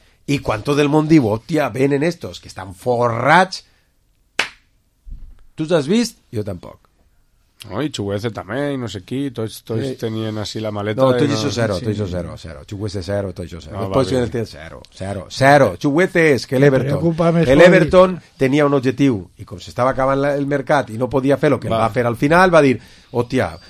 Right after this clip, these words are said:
Speaker 2: A
Speaker 1: vaig a,
Speaker 2: veure.
Speaker 1: vaig a pegar tres ti-», no? És lo que parlem sempre, ella o ell que van a la discoteca i està la rubia o el rubio guapo i estan tota la nit convidant-la i, i a la que te gires se n'ha anat. I dius, «Hòstia,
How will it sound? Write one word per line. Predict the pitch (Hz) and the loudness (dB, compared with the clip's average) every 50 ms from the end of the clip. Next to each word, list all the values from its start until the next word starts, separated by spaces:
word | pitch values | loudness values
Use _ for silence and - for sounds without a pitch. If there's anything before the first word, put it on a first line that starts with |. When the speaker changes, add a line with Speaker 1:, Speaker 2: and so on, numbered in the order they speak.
| - | -6
Speaker 2:
A | - | -2
Speaker 1:
vaig | 120 123 123 | -2 0 2
a, | 139 | 2
Speaker 2:
veure. | 139 156 156 - | 2 2 2 2
Speaker 1:
vaig | - 147 143 | 2 2 2
a | 151 - | 2 0
pegar | 156 143 151 143 - | 2 2 2 0 0
tres | - 151 147 135 - | 0 0 0 0 -2
ti-», | - - 113 | -8 -10 -4
no? | 117 131 160 190 220 226 - | 0 0 0 0 0 -4 -12
És | _ 151 165 | _ -12 -10
lo | 185 | -8
que | 170 | -6
parlem | 170 175 170 175 165 | -6 -4 -4 -4 -4
sempre, | 151 208 190 139 127 - 110 123 156 | -4 -6 -6 -4 -4 -2 0 0 2
ella | 156 175 170 160 | 2 4 4 4
o | 151 165 | 6 4
ell | 185 185 | 4 4
que | 156 139 | 2 0
van | 139 147 | 0 0
a | 156 156 | 0 0
la | 151 | 0
discoteca | 156 147 117 160 151 143 185 180 160 185 190 202 190 | -2 -4 -4 -6 -4 -4 -4 -2 -2 -2 -2 0 0
i | 165 127 | -2 -4
està | 117 - 139 147 | -2 -2 0 0
la | 151 147 147 | 0 0 0
rubia | 139 143 147 147 147 147 | -2 -2 -2 -2 0 0
o | 143 | 0
el | 139 131 | 0 0
rubio | 135 156 143 143 147 | 0 0 2 2 2
guapo | 143 147 165 170 165 165 175 180 190 185 - - - - - | 4 4 4 2 4 2 0 0 0 0 -4 -10 -20 -16 -12
i | 113 | -10
estan | 110 - 135 127 | -4 -4 -4 -4
tota | 131 135 147 | -2 -2 -2
la | 143 | 0
nit | 147 147 135 | 0 -2 -4
convidant-la | 123 151 143 139 147 151 165 170 175 180 190 202 202 | -4 -6 -4 -2 -2 0 0 0 0 -2 -2 -2 -2
i, | 175 156 - | -4 -4 -2
i | 143 139 | -2 0
a | 139 | 0
la | 135 135 | 0 0
que | 139 139 | 0 -2
te | 127 135 | -2 -2
gires | 123 156 160 156 | -2 -2 -4 -2
se | - 139 | -4 -4
n'ha | 123 | -4
anat. | 117 113 101 87 87 | -2 -4 -6 -6 -8
I | 104 | -12
dius, | 98 120 | -12 -12
«Hòstia, | 131 - 147 135 107 90 | -8 -2 -2 -2 -2 -4